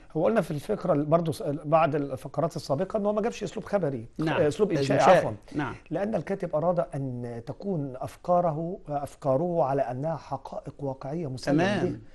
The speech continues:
Speaker 1: لما بيجيب أس-، أسلوب
Speaker 2: بيتحدث
Speaker 1: خبري،
Speaker 2: في
Speaker 1: أسلوب
Speaker 2: موضوع
Speaker 1: خبري،
Speaker 2: ديني يا
Speaker 1: أسلوب
Speaker 2: أستاذ
Speaker 1: خبري،
Speaker 2: صلاح يبقى ثوابت.
Speaker 1: يبقى ثوابت.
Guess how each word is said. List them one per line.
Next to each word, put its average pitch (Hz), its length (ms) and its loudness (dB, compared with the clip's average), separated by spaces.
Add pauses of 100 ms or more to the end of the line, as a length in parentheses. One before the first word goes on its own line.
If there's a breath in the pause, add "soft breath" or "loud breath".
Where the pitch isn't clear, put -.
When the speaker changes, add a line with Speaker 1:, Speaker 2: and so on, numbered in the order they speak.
(240 soft breath)
Speaker 1:
لما 135 160 2
بيجيب 160 220 -2
أس-، - 40 -8
أسلوب 180 220 -4
Speaker 2:
بيتحدث 175 300 2
Speaker 1:
خبري، 427 80 8
Speaker 2:
في 190 60 4
Speaker 1:
أسلوب 190 160 4
Speaker 2:
موضوع 180 240 10
Speaker 1:
خبري، 180 140 8
Speaker 2:
ديني 220 120 8
يا 180 80 6
Speaker 1:
أسلوب 143 80 4
Speaker 2:
أستاذ 190 140 6
Speaker 1:
خبري، - 80 8
Speaker 2:
صلاح 196 140 4
يبقى 170 160 2
ثوابت. 170 300 6
Speaker 1:
يبقى 151 320 8
ثوابت. 143 520 6